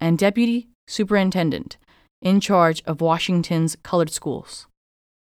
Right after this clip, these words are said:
Euphemia, continuing to teach in the public school system,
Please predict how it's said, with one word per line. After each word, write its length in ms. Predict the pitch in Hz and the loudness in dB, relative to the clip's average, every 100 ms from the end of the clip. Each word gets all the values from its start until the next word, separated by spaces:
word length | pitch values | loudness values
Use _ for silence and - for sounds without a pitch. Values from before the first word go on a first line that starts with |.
| _ _ _ _ | _ _ _ _
Euphemia, 640 | 196 185 240 240 226 233 220 | -6 2 6 6 6 2 0
continuing 480 | 220 202 214 214 208 | 0 4 6 6 4
to 80 | 190 | 2
teach 480 | - 208 196 - - | 0 -2 -2 -4 0
in 60 | 180 | 0
the 60 | |
public 360 | 170 196 190 185 | 2 2 2 0
school 240 | - 185 | -2 -2
system, 560 | - 180 - 160 165 | 0 -2 0 0 0